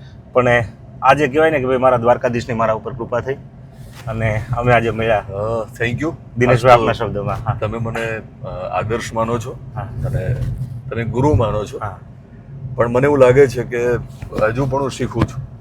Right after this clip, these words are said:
Speaker 1: <laughs>
Speaker 2: એટલે
Speaker 1: સો ટકા, એ આપની મહાનતા
Speaker 2: હું,
Speaker 1: છે.
Speaker 2: હું પૂર્ણ નહીં હોઉં.
Speaker 1: સો ટકા, સો ટકા.
Speaker 2: આમ છતાં કદાચ મારું અત્યાર સુધીનું કામ
Speaker 1: હા.
Speaker 2: તમને ગમ્યું હોય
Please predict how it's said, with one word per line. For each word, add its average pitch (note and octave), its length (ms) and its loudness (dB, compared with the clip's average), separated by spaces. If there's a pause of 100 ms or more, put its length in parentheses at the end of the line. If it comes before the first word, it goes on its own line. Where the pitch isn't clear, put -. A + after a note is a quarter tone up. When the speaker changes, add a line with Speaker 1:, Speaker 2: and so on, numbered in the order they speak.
(300)
Speaker 1:
<laughs> - 160 -4
Speaker 2:
એટલે A2 460 2
Speaker 1:
સો B2+ 220 6
ટકા, A#2+ 260 4
એ B2+ 160 6
આપની D3+ 260 6
મહાનતા C#3+ 340 8
Speaker 2:
હું, C#3+ 100 4
Speaker 1:
છે. - 60 -2
Speaker 2:
હું G2 60 -8
પૂર્ણ D3 300 4
નહીં C#3 180 2
હોઉં. A2+ 260 -2
Speaker 1:
સો G#2+ 200 -4
ટકા, G2+ 220 -8
સો - 160 -16
ટકા. - 80 -4
Speaker 2:
આમ A#2+ 100 -4
છતાં B2 320 0
કદાચ B2 280 4 (360)
મારું A2+ 220 0
અત્યાર A#2 240 -4
સુધીનું A#2 320 -6
કામ A2+ 260 -2 (160)
Speaker 1:
હા. G#2 180 -8 (200)
Speaker 2:
તમને A2 240 -6
ગમ્યું G#2+ 320 -4
હોય F#2 180 -4